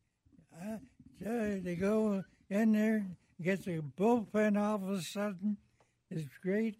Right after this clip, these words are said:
This Cave, who hadn't hit it, now all of a sudden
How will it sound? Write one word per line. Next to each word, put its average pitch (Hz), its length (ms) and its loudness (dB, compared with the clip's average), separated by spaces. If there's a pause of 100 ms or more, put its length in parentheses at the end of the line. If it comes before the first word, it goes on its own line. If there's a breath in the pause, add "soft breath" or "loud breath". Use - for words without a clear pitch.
(180)
This 175 240 0
Cave, 220 540 4 (280 soft breath)
who 190 160 2
hadn't 202 380 2
hit 208 260 2
it, 202 160 -8 (280)
now 208 280 2
all 214 200 2
of 202 60 -2
a - 20 -6
sudden 202 500 0